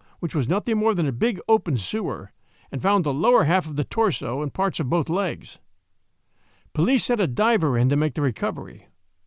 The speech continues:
The number of onlookers that turned out to watch the grim spectacle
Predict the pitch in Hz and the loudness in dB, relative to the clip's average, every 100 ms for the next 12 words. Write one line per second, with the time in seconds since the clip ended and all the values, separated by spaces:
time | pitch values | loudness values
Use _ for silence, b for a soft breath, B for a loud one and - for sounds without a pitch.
0 | _ b b b - 139 233 226 185 - | _ b b b -2 2 2 4 2 2
1 | 233 240 185 - 143 135 - 202 185 180 | 2 4 0 2 0 0 0 0 2 0
2 | 147 135 190 - 143 107 196 226 190 - | -2 -2 -2 -4 -8 -2 2 4 2 -2
3 | 202 208 190 233 208 | -4 -4 -2 -2 -2